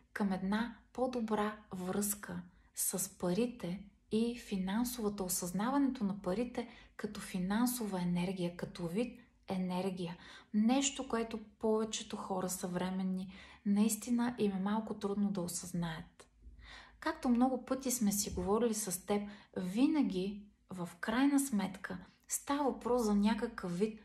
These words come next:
взаимоотношения. Взаимоотношението между теб и теб. И в случая тук става въпрос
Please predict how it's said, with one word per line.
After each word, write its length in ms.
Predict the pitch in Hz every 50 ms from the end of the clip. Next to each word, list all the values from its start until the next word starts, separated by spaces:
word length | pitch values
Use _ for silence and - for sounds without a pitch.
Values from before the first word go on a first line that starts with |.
| - _ _ -
взаимоотношения. 1120 | 196 190 190 190 185 180 175 175 - - 175 - - - 196 196 202 202 180 160 147 - - - - - - _ -
Взаимоотношението 960 | 185 - 202 190 180 175 185 - 180 - - 233 254 262 254 247 247 - 208
между 360 | 190 180 175 175 175 185 175
теб 280 | - - - 285 320 320 - - _ _ _
и 260 | - 208 208 202 - -
теб. 340 | 208 202 202 202 202 - - _ - - - - _ _
И 100 | 208 196
в 180 | 180 175 175 -
случая 500 | - - 311 - - - - 247 233 -
тук 160 | - 226 226
става 340 | - - 226 214 214 214 208
въпрос 340 | 208 - 202 208 208 208